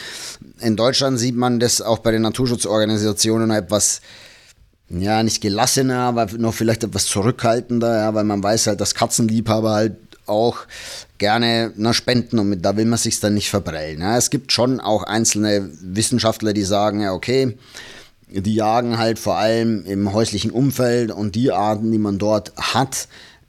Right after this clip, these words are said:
die sind schon noch relativ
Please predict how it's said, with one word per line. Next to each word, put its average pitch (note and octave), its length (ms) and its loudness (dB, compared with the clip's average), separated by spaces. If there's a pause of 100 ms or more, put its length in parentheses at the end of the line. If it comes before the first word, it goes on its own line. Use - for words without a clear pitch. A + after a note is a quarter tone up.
die G#2+ 220 0
sind B2+ 520 0 (540)
schon B2 400 2
noch A#2 320 0
relativ G#2+ 680 0